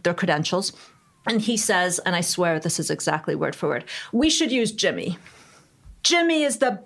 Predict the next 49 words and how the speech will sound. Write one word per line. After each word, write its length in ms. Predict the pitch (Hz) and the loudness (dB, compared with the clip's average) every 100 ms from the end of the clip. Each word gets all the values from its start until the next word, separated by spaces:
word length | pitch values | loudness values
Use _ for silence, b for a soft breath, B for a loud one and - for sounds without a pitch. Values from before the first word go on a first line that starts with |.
| - | 0
best 420 | 277 226 - - - | 2 2 0 0 0
M 160 | 226 | 2
and 100 | 214 | 2
A 160 | 202 185 | 2 2
lawyer 320 | 180 170 170 | 2 2 2
in 120 | 165 | 2
the 60 | 165 | 0
Valley. 640 | 160 123 113 85 208 - B B B | 2 2 0 -2 -4 -4 B B B
So 200 | - 254 | 2 4
we, 680 | 233 262 262 254 247 247 214 | 4 2 2 2 2 0 0
you 160 | 233 247 | 2 2
have 160 | 247 | 0
to 80 | 247 | 0
go 160 | 220 208 | 0 0
find 320 | - 180 180 | 0 -2 0
Jimmy." 460 | 175 131 85 202 B B B B | 0 -2 -2 -6 B B B B
And 120 | 208 | 0
in 80 | 226 | 2
the 40 | |
back 260 | 240 294 311 | 2 0 2
of 20 | |
my 160 | 254 214 | 2 2
mind, 400 | 208 247 262 240 | 2 2 2 2
I'm 140 | 190 | 0
thinking, 520 | 185 - 175 175 175 165 | -2 -2 -2 0 0 0
"Geez, 440 | - 269 277 226 | 0 0 0 0
you 80 | 185 | 0
know, 200 | 180 185 | 2 2
I 80 | 214 | 2
mean, 180 | 202 196 | 2 2
we're 160 | 190 | 4
a 60 | 247 | 2
small 420 | - 196 170 202 | 2 2 2 2
little 220 | 202 190 | 2 0
company 460 | 175 214 220 220 165 | 0 0 0 2 0
that's 180 | 175 175 | 0 0
buying 260 | 180 180 | 0 2
a 120 | 165 - | 0 0
smaller 380 | 180 202 214 202 | 2 2 2 2
little 200 | 185 165 | 0 0
company, 460 | - 175 175 170 | 0 -2 0 0
and 140 | 165 165 | 2 2
I'm 160 | 185 | 2
not 220 | 202 196 - | 2 0 -4
quite 300 | - 170 - | -2 -2 0
sure 280 | - 185 | 0 0
I 120 | 175 160 | 0 2
need 340 | 170 185 185 | 2 0 0
the 140 | 165 | -4